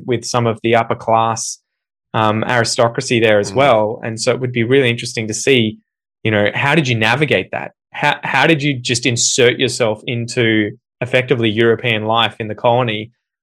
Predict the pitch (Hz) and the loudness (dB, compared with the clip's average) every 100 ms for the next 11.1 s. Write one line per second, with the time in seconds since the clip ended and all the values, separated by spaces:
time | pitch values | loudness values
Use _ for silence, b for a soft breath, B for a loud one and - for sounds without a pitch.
0 | _ 135 120 120 123 139 143 127 123 120 | _ 0 2 2 4 2 2 2 2 0
1 | - 139 113 123 120 120 123 113 110 107 | 0 -2 0 0 0 0 -2 -2 0 -4
2 | - 127 131 104 - - 127 135 127 127 | -2 2 2 2 -6 -8 -6 -2 -2 0
3 | 123 151 123 117 - 127 123 113 - 113 | 0 -2 -4 -4 0 2 2 0 -4 0
4 | 123 120 113 113 _ _ _ _ _ 131 | 2 2 2 0 _ _ _ _ _ 0
5 | 113 117 - 120 107 113 117 117 117 107 | 2 0 2 0 0 -2 -4 -2 -2 -2
6 | 104 _ - 120 113 113 120 113 98 - | -4 _ -8 -4 -2 -2 0 0 -2 -2
7 | 127 123 110 101 113 _ _ _ _ _ | 0 2 0 0 -6 _ _ _ _ _
8 | _ 127 110 101 127 117 110 - 151 139 | _ -2 -2 0 0 0 -2 -2 -2 0
9 | 113 117 123 - 110 117 117 120 98 - | -2 -2 -6 -4 0 0 0 0 -2 0
10 | 117 101 104 110 139 - 98 95 - - | 0 2 2 0 -2 -4 -6 -6 -10 -12